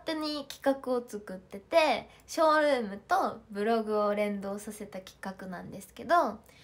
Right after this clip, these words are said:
ブログのコメントに、「ハッシュタグ教えてはるちゃん」って書いていただいて、はるかに対するなんか聞きたいことだったり、質問を書いていただきます。コメントに、ブログのね。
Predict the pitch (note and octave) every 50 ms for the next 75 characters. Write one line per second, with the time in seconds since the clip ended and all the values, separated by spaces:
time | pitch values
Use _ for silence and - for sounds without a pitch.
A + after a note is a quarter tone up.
0 | - - - - A3 B3+ D4 D#4+ D#4+ C#4+ C#4+ D4+ D4+ D4+ D#4 D#4 C4+ A3+ A3+ A3
1 | G#3+ G#3 G#3+ A3 A3 G#3+ G#3+ G#3+ - A3 A3+ D4 F4+ F#4 D#4 A#3 F#3 - - -
2 | - - - - A3 A3+ A3+ - D#4 D#4 D4+ - D#4+ D4 C#4+ A3 G3 G3 G3+ G3+
3 | - - A#3 A3 G#3+ - A#3 A3 A#3+ G#3+ G#3 G#3 G#3 - G4 A4 A4 - - -
4 | - A3 G#3 G3+ - - G3+ G#3 G#3 A#3 A#3+ A#3+ B3+ A#3+ A3+ G#3 - - D4 C#4
5 | G#3 - - - - - - - D#4 D#4+ C#4 C#4 - G#3 G3+ G3 F#3 - A3+ G#3
6 | G#3 G#3+ G#3+ G#3+ F#3+ G3 F#3+ G3 G3+ G3 F#3+ F#3+ - - - C4+ - - B3 G#3+
7 | G3 F#3+ - G3 - F#3+ F#3 F#3+ F#3 F#3 - - F3+ G3 G3+ - - A3+ - -
8 | B3 A#3+ A#3 A#3 A3+ A3+ A3+ A3 - E4+ F4+ D4 G#3+ G#3 - - - - - -
9 | - - - G3+ F#3+ F#3 F#3 F#3 F#3 F#3 F#3 - F#3 F#3 F#3 F#3 - G3 F3+ F#3+
10 | F#3+ - - - - - - - G3+ F#3+ F#3 F#3 F#3 F#3 F#3+ F#3 F#3 F3+ - -
11 | - G3+ G#3 G3+ G#3 G3 G3 F#3 F#3+ G#3 B3 D4